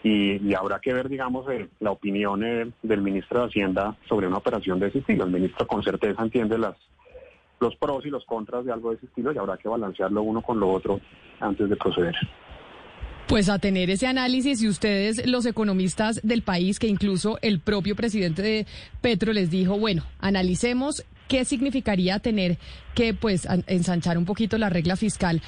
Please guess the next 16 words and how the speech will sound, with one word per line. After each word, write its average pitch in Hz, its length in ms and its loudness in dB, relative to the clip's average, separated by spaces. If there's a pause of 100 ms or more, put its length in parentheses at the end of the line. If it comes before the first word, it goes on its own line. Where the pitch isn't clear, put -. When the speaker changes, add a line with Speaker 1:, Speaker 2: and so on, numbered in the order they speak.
(180)
Speaker 2:
a 202 80 2
propósito 185 800 0
de 190 180 2
la 170 160 2
plata 175 320 2
que 208 140 -2
se 196 100 0
necesita 170 480 0
para 196 200 0
lograr 156 440 2
la 175 240 2
paz 175 280 -2
total". 165 360 0 (240)
Profesor 214 480 2
Mark 226 300 0
Hofstetter, 220 500 0